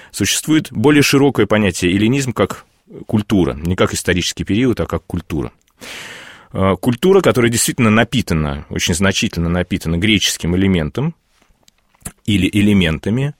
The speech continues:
э, она распространялась вне зависимости от национальностей, охватывала народы, говорившие на других языках, даже относившиеся к другим языковым группам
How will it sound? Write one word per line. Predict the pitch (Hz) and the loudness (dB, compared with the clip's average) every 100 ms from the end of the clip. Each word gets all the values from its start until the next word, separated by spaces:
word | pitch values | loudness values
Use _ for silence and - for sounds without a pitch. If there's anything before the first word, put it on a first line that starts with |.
| _ - - - _ | _ -20 -20 -20 _
э, | - 92 92 92 92 - - | -8 -2 0 2 0 -6 -2
она | 110 123 117 90 92 | 2 4 4 4 0
распространялась | - 104 - 110 113 110 90 80 - | -2 -4 -2 2 2 4 2 0 -2
вне | 104 117 | 0 2
зависимости | 110 107 90 85 80 - - | 2 0 0 -2 -4 -6 -4
от | 101 90 - - - | 0 0 -2 -14 -6
национальностей, | 95 - 104 101 80 87 - - 170 180 - | -4 0 2 2 2 0 -4 -4 -6 -6 -6
охватывала | 82 - 104 95 85 87 87 | -6 0 0 0 0 0 2
народы, | 90 98 92 80 78 | 2 4 2 2 0
говорившие | 87 90 82 - 90 | 0 0 -2 -2 0
на | |
других | 95 98 87 | 0 0 -2
языках, | - 90 92 110 - - | -2 -4 0 0 -2 -4
даже | 82 78 | -4 -4
относившиеся | 78 85 - 85 80 76 82 | -4 -4 -4 -4 -4 -4 -4
к | |
другим | 85 87 87 | -2 -2 0
языковым | 82 87 85 87 85 | -2 -4 -2 0 0
группам | 82 95 78 104 | 0 -2 -2 -4